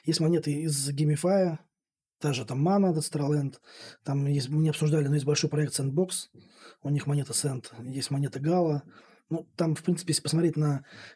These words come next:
CoinMarketCap, там целая прям подкатегория этих монет, можно, в принципе, понять. Ещё есть интересный класс монет, э, это монеты фан-токенов,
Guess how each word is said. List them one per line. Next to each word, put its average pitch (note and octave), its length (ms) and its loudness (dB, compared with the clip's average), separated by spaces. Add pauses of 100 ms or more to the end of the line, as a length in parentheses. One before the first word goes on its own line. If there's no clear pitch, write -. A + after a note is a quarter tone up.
CoinMarketCap, D#3 600 0
там C3 180 -4
целая C#3 300 -2
прям C3+ 200 -6
подкатегория D3 560 -2
этих - 180 -10
монет, D#3 200 0
можно, B2 240 -4
в A#2 140 -12 (180)
принципе, - 260 -18
понять. A#2+ 320 -10 (540)
Ещё - 200 2
есть F#3+ 140 2
интересный F#3 360 2
класс E3+ 200 2
монет, F3+ 480 2
э, D#3 60 0
это D3 640 0
монеты D3+ 720 2
фан-токенов, D3+ 580 0